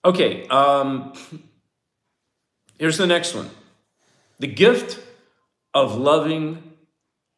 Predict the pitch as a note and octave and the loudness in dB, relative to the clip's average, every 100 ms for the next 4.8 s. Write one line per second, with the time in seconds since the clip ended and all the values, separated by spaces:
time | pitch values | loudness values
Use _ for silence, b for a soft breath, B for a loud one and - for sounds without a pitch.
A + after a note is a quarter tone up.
0 | _ _ B2+ A#2 G#2+ F2+ - - _ _ | _ _ -8 -8 -10 -14 -16 -20 _ _
1 | _ _ _ _ _ _ _ _ _ _ | _ _ _ _ _ _ _ _ _ _
2 | _ _ _ _ _ _ _ _ _ _ | _ _ _ _ _ _ _ _ _ _
3 | _ _ _ _ _ _ _ - B2+ - | _ _ _ _ _ _ _ -6 -6 -6
4 | G#2+ G#2+ A2 - G2+ F2 D#2+ D#2 | -10 -10 -14 -12 -12 -10 -12 -16